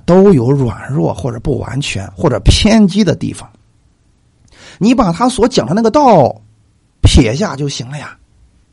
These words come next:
哈利路亚。但要爱那个人。恒心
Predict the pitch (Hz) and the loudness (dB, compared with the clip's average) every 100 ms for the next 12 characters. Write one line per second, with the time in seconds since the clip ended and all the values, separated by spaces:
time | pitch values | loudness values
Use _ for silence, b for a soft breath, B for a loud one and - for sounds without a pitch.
0 | _ - - 95 92 92 - 117 113 160 | _ -16 -10 -8 -8 -10 -8 -6 -6 -4
1 | 120 117 104 87 98 107 - _ _ _ | -4 -4 -8 -10 -12 -16 -16 _ _ _
2 | _ b b b b - 185 262 349 202 | _ b b b b 2 4 4 2 0
3 | 196 | -2